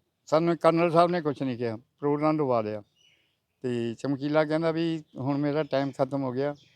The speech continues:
ਵੀ ਮੈਂ ਚੱਲਿਆ। ਕਰਨਲ ਸਾਹਿਬ ਆਏ, ਕਹਿੰਦੇ, "ਉਰੇ ਆ ਕਾਕਾ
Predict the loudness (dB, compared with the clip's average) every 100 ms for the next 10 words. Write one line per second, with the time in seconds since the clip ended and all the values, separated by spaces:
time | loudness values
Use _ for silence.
0 | _ _ _ -8 -4 -4 -4 -4 -4 -8
1 | -10 -16 _ _ -2 0 2 2 4 4
2 | 2 -2 -4 -2 -2 -4 -8 _ _ _
3 | _ _ -6 0 0 2 0 0 -2 -2